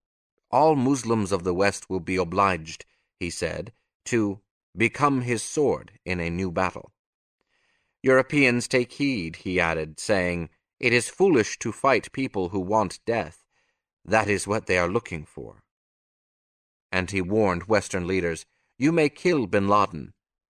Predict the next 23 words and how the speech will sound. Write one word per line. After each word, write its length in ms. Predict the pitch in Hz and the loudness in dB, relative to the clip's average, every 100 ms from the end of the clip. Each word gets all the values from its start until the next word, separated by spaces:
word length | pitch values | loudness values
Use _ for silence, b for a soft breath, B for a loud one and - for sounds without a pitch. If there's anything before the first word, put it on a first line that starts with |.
| _ _ - | _ _ -6
but 260 | 95 110 - | -2 -2 -4
the 100 | 101 | -2
phenomenon, 840 | 110 120 131 123 110 98 98 104 | 0 4 4 4 2 2 0 -6
you 160 | 87 95 | -8 -8
cannot 600 | - 117 107 104 98 - _ | -4 -2 0 2 0 -4 _
kill 260 | - 117 | -2 -2
it. 200 | 80 - _ _ _ _ _ _ _ - | -2 -10 _ _ _ _ _ _ _ -10
You 120 | 87 | -6
cannot 360 | 123 123 120 | 0 2 0
destroy 440 | 113 110 - 143 98 | -2 -8 -4 0 0
it. 160 | - _ _ _ _ _ _ _ - | -2 _ _ _ _ _ _ _ 2
Our 220 | 127 127 | 4 6
Muslim 460 | 120 127 110 104 95 | 4 0 2 0 2
brothers 440 | 104 107 98 90 | 2 4 4 2
from 260 | - 95 90 | -4 -4 -4
abroad 540 | 80 92 98 87 82 - b b | -2 2 4 4 0 -8 b b
will 140 | - 98 | -4 -2
come 300 | - 123 90 | 0 0 0
one 220 | 85 80 | -2 -2
day 300 | 82 85 104 | 0 0 0
and 240 | - 90 | -2 -8
conquer 440 | - 135 123 - 98 | -4 -2 -2 0 -2
here, 440 | - 110 82 69 | -2 -2 -4 -6